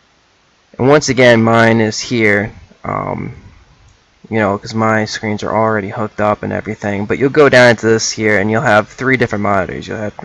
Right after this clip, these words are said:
monitor one, monitor two, monitor three. And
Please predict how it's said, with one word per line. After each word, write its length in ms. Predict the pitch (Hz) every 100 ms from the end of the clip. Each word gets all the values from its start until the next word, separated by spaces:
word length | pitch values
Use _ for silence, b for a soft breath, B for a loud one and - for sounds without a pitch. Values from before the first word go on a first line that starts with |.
| -
monitor 300 | 110 104 101
one, 320 | 117 117 113
monitor 280 | 101 98 98
two, 280 | - 113
monitor 300 | 110 101 95
three. 440 | - 107 101 65 123 _ B B B B B B B B -
And 680 | 120 120 120 117 113 113